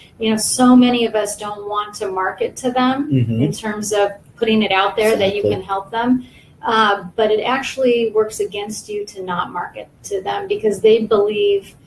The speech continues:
Speaker 1: by not seeing anything from you
Speaker 2: Mm-hmm.
Speaker 1: that you're really not that serious about your business.
Speaker 2: Right.
Speaker 1: Right?
Speaker 2: Now, one of the other things, I do believe that they go to your, your LinkedIn or Facebook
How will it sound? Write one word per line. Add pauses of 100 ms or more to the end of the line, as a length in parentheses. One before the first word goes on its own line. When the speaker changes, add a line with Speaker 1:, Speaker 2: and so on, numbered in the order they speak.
(520)
Speaker 1:
by
not
seeing
anything
from
you
Speaker 2:
Mm-hmm.
Speaker 1:
that
you're
really
not
that
serious
about
your
business.
Speaker 2:
Right. (140)
Speaker 1:
Right? (100)
Speaker 2:
Now,
one
of
the
other
things, (460)
I
do
believe
that
they
go
to
your,
your (280)
LinkedIn
or
Facebook